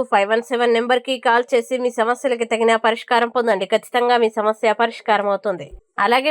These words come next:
మీరు మొదటిసారి మా ఛానల్ని చూస్తున్నట్లయితే వెంటనే సబ్స్క్రైబ్ చేసుకోండి. ఇక పూర్తి వివరాల్లోకి వెళ్తే సప్తమ స్థానంలో సంచరిస్తున్న చంద్రుని ప్రభావం వల్ల ఈ రోజు మిథున రాశి వారికి ఈ రోజు మీరు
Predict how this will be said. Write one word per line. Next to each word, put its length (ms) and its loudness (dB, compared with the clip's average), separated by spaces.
మీరు 200 2
మొదటిసారి 520 2
మా 60 2
ఛానల్ని 420 2
చూస్తున్నట్లయితే 800 0
వెంటనే 420 0
సబ్స్క్రైబ్ 440 -4
చేసుకోండి. 480 -4
ఇక 100 -8
పూర్తి 400 2
వివరాల్లోకి 540 4
వెళ్తే 260 0
సప్తమ 420 -2
స్థానంలో 540 2
సంచరిస్తున్న 560 0
చంద్రుని 380 2
ప్రభావం 420 4
వల్ల 160 2
ఈ 100 4
రోజు 280 2
మిథున 380 4
రాశి 280 0
వారికి 320 2
ఈ 100 4
రోజు 200 4
మీరు 180 8